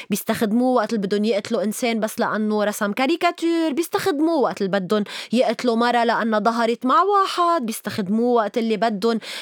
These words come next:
يقتلوا جاي يكبوه من فوق لتحت أو يعذبوه بس لأنه جاي وهن ما خصن. بيستخدموه بكل شي فظيع بس حتى يبرروا هالفظاعات اللي عم ترتكب. بس يعني أنا بعتبر، أنا من-،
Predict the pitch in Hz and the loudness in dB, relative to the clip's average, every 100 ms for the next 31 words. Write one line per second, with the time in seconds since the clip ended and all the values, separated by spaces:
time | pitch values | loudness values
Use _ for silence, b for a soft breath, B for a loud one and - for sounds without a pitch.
0 | B 254 247 - 269 240 262 285 262 - | B 2 2 2 2 4 4 2 2 0
1 | 208 220 285 254 294 233 262 285 294 269 | 0 2 2 0 0 0 0 -2 -2 -2
2 | 226 226 220 220 220 311 247 - 285 277 | 0 0 0 -2 -2 0 0 0 0 2
3 | 302 320 370 370 339 294 269 269 311 370 | 2 0 0 0 0 0 0 0 -2 -4
4 | - - 320 320 B B - - 392 - | -4 -2 -2 -4 B B -6 -2 -2 -2
5 | 339 381 320 311 - 415 427 - 339 339 | 0 0 2 0 0 0 0 -2 0 0
6 | 359 b b b - 247 196 262 277 294 | -2 b b b -4 -2 0 0 2 0
7 | 269 220 320 - - - 254 233 196 254 | 0 0 -2 -4 -6 -6 -4 0 2 2
8 | 269 226 196 190 165 196 185 175 214 202 | 2 0 -2 -6 -6 -6 -4 -2 -2 -4
9 | 170 160 165 190 180 160 - - _ B | -6 -6 -6 -6 -6 -8 -8 -10 _ B
10 | B B B - - - - - _ _ | B B B -10 -10 -12 -16 -18 _ _
11 | _ - 208 180 180 175 175 - B B | _ -6 -4 -2 -2 -2 -4 -6 B B
12 | B B 247 233 214 214 254 247 214 - | B B 0 2 0 0 -2 0 0 0
13 | 240 | 0